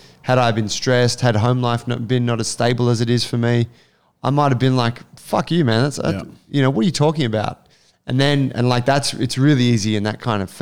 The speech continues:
Speaker 1: in that time for things to degrade. Um, so, you know, I, I think there's, like, w-, what is that? Is that good luck, or is that, um,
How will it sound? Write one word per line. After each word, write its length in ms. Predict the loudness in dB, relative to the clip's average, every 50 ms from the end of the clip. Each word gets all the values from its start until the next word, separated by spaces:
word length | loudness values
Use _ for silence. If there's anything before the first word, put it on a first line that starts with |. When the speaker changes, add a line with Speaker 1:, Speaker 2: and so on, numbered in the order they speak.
| -4 -2
Speaker 1:
in 140 | 0 0 0
that 180 | 0 -2 -4
time 400 | -4 -2 0 0 0 0 -2 -4 -8 -16 -20 -20 -20 -20 -20 _
for 180 | _ -2 -2 0
things 240 | 2 2 2 0 0
to 100 | -2 -2
degrade. 520 | -2 -2 0 0 0 2 0 0 -2 -4 -8 -14 _ _ _ _ _ _ _ _ _ _ _ _ _ _ _ _ _ -4
Um, 480 | -2 0 0 0 -2 -2 -4 -6 -8 -12 _ _ _ _ _ _ _
so, 300 | -8 -2 0 2 4 4
you 200 | 2 2 2 0
know, 100 | 0 2 2
I, 180 | 0 0 -2 -2 0
I 120 | -2 -2
think 340 | -2 0 0 2 2 2 2
there's, 500 | 0 2 2 2 2 0 0 -4 -6 -8 -12 _ _ _ _ _ _ _ _ _ _ _ _ _ _
like, 400 | -4 -2 -2 -2 -2 -6 -12 -16
w-, 220 | -14 -12 -12 -10 -10 -4
what 220 | 0 2 2 4
is 120 | 4 4 2
that? 120 | 2 0
Is 100 | 2 0
that 220 | 0 -2 -2 -2 -2
good 160 | 0 2 2
luck, 360 | 2 2 0 -2 -4 -8 -16 -20 _ _ _ _
or 180 | 0 0 2 2
is 200 | 2 2 0 0
that, 420 | 0 0 0 -2 -4 -6 -14 -10 -6
um, 520 | -4 -2 -2 -2 -2 -4 -4 -6 -8 -10